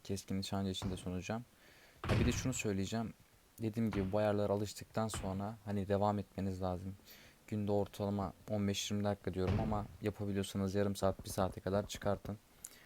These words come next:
Ki bundan sonraki videolarda biraz daha detaylı anlatım yapacağım. Sadece hani konuşmak değil, birebir uygulayarak göstereceğim.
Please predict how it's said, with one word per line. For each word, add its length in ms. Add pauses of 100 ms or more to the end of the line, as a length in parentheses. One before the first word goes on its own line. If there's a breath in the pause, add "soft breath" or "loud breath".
(420 loud breath)
Ki 160
bundan 220
sonraki 480
videolarda 460
biraz 260
daha 160
detaylı 500 (920)
anlatım 360
yapacağım. 520
Sadece 520
hani 360 (300)
konuşmak 560
değil, 240 (560 loud breath)
birebir 300
uygulayarak 680
göstereceğim. 600